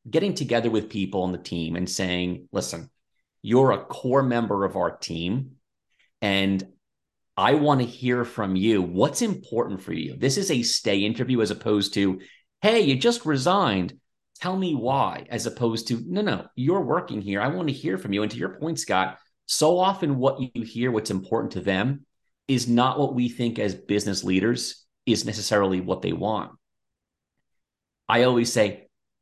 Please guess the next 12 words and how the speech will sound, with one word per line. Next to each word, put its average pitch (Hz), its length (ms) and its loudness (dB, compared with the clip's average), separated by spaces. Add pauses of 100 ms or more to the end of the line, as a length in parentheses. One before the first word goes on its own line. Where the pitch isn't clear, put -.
(240)
talk 143 220 2
to 123 80 -2
them 104 240 -2
and 107 280 -4
tell 143 380 -2
them - 380 -8
if 95 180 -6
they 117 160 2
are 156 160 4
valuable 110 760 0
to 95 140 -8
you, 87 300 -8